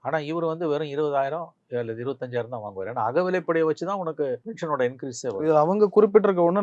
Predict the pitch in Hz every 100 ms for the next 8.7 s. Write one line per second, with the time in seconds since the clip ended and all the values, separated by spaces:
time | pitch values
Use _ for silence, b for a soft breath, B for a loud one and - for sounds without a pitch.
0 | 156 170 185 196 143 170 226 233 233 226
1 | 196 175 165 143 143 127 156 170 139 147
2 | 127 95 92 117 151 147 120 92 - _
3 | 113 107 151 185 185 175 160 151 139 135
4 | 127 143 156 151 139 127 123 120 131 160
5 | 143 127 131 135 123 120 127 120 135 117
6 | 135 131 135 123 110 98 95 90 - _
7 | _ _ _ - 110 120 131 175 175 165
8 | 123 131 127 98 82 85